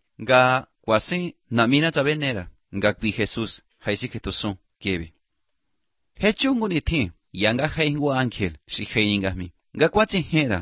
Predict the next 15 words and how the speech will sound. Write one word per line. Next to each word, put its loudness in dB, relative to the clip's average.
ngu -2
chun 0
xi -2
Maria 2
mi, -4
ngu -4
chun -2
xungu, -4
xi -4
kuazami. 0
Je 2
kasejña, -2
vasen, -2
nga 4
kinchaku. -2